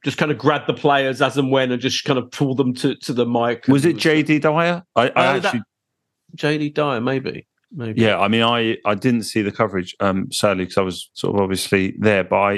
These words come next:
Speaker 2: it, it sounds like it might have been J D.
Speaker 1: Oh,
Speaker 2: Um,
Speaker 1: okay.
Speaker 2: have a quick Google and tell me if you think, um, if you think it was.
Speaker 1: Oh, J D, yeah, possibly. Yeah, I think it was him. Yeah,
Speaker 2: Okay.
Speaker 1: yeah,
Speaker 2: Yeah.
Speaker 1: okay. Yeah, he
Speaker 2: Used
Speaker 1: was
Speaker 2: to
Speaker 1: fun.
Speaker 2: do a bit of Sky Soccer Saturday.
Speaker 1: Right,
Speaker 2: And,
Speaker 1: right,
Speaker 2: uh,
Speaker 1: right. Okay.
Speaker 2: there you go.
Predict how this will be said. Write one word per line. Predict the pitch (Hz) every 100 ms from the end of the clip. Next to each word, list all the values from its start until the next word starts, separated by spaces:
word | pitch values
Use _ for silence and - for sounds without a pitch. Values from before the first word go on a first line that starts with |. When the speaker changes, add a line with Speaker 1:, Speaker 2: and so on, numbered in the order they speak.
| -
Speaker 2:
it, | 104 - -
it | - -
sounds | - - 113
like |
it | 104
might |
have | 101
been | 98 95
J | 104 104
D. | - - - - - - _ -
Speaker 1:
Oh, | 95 95 92
Speaker 2:
Um, | 92
Speaker 1:
okay. | 85 - _ -
Speaker 2:
have | 131
a | 120
quick | - 135
Google | - 107 95 - -
and | - 92
tell | 98 92
me | 92
if | -
you | 98
think, | - 95 -
um, | 95 95 135
if | 95
you |
think | 95 92
it | 98
was. | 98 90 _ - - - - _ _ _ _ _ _ -
Speaker 1:
Oh, | 127
J | 127 131
D, | 123 135
yeah, | 139 131 123 110
possibly. | - - - 101 92
Yeah, | 104 104
I |
think | 101 113
it | 95
was | 107 -
him. | 87 80
Yeah, | 95 98 90
Speaker 2:
Okay. | - - -
Speaker 1:
yeah, | 95 90
Speaker 2:
Yeah. | 117 98
Speaker 1:
okay. | 92 85 - - -
Yeah, | 123
he | 127
Speaker 2:
Used | 196
Speaker 1:
was |
Speaker 2:
to | 123
Speaker 1:
fun. | 127
Speaker 2:
do | 113
a | 107
bit | 113
of | 104 -
Sky | - 110 110
Soccer | - 107 -
Saturday. | - 107 98 104 110
Speaker 1:
Right, | 127 131 120 117
Speaker 2:
And, | -
Speaker 1:
right, | 104
Speaker 2:
uh, | 98
Speaker 1:
right. | 98 98 98 _ _ _ -
Okay. | 170 -
Speaker 2:
there | 101 101
you | 98
go. | 113